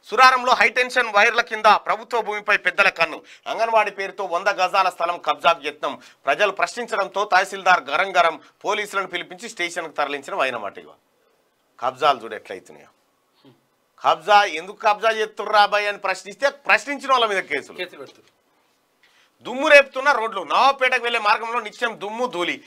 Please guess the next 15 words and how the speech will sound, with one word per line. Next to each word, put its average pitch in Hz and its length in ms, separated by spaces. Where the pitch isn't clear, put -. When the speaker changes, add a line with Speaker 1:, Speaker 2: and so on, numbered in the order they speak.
Speaker 1:
ఏళ్ల 220 220
తరబడి 233 340
కొనసాగుతున్న 220 600
రోడ్డు 214 240
పనులు 202 260
ఇంకెప్పుడు 208 480
పూర్తి 214 300
చేస్తారని 196 460
వేచి 185 280
చూస్తున్న 180 320
ప్రజలు. 143 360
నిత్యం 226 420
ఇబ్బందులకు 240 460
గురవుతున్న 214 420
ప్రయాణికులు. 175 680